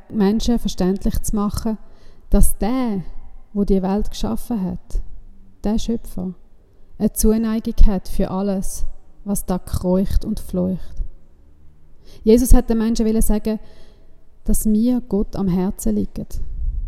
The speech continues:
Die Welt ist kein abartiges Experiment, wo einfach einer zuschau-, zuschaut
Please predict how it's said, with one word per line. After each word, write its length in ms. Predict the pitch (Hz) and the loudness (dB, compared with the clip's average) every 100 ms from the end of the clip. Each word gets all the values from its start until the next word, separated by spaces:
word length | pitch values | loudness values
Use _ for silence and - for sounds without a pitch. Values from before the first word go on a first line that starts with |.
| - - | -4 0
Die 40 | |
Welt 340 | 185 196 226 - | 2 4 4 4
ist 140 | - | 2
kein 220 | - 165 - | 2 2 4
abartiges 600 | - 202 185 202 - - | 2 2 2 2 0 -2
Experiment, 880 | - 214 - - 214 214 196 190 - | -4 0 4 6 6 6 0 -2 0
wo 60 | 196 | 0
einfach 300 | 185 202 - | 2 0 -2
einer 300 | 180 185 190 | 0 0 -2
zuschau-, 540 | - 190 208 214 208 - - - | -2 0 0 0 -2 -6 -14 -8
zuschaut 760 | - 220 214 214 208 214 - | 2 4 4 4 2 -4 -2